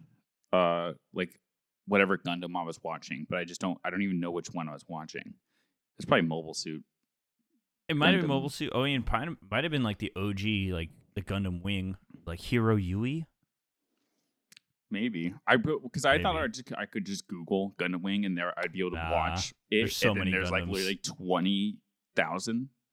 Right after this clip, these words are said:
Speaker 1: of them.
Speaker 2: Yeah.
Speaker 1: So,
Speaker 2: I
Speaker 1: I
Speaker 2: mean,
Speaker 1: also
Speaker 2: Gundam's got a lot of great ones. Wing is great. Like, all the ones in that sort of realm. There's, like, a few different ones that are fantastic.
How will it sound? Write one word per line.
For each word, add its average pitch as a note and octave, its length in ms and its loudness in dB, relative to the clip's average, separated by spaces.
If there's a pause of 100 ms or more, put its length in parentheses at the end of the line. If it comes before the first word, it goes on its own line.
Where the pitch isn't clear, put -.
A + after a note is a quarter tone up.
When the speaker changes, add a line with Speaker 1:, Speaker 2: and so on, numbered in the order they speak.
Speaker 1:
of A#2+ 140 0
them. C3+ 280 0 (420)
Speaker 2:
Yeah. D2 220 -4
Speaker 1:
So, D2+ 320 -2 (260)
Speaker 2:
I A#2 60 4
Speaker 1:
I - 20 8
Speaker 2:
mean, B2+ 40 10
Speaker 1:
also D#3+ 180 6
Speaker 2:
Gundam's - 140 4
got F#3 120 4
a D#3+ 40 2
lot C#3 120 2
of A2+ 60 0
great G2+ 240 -2
ones. C2 280 -10 (380)
Wing C#3 180 2
is B2 140 -2
great. A2 420 -4 (380)
Like, F2 400 -8 (140)
all A#2+ 200 2
the A#2 60 0
ones A2 300 0
in G#2 80 -2
that F#2+ 200 -2
sort G2+ 180 -4
of F2+ 120 -8
realm. F2+ 240 0
There's, F#2 100 -4
like, F2+ 60 -10
a F#2 40 -8
few - 140 -6
different F2 300 -6
ones E2+ 180 -4
that E2+ 100 -6
are E2 80 -6
fantastic. E2 720 -8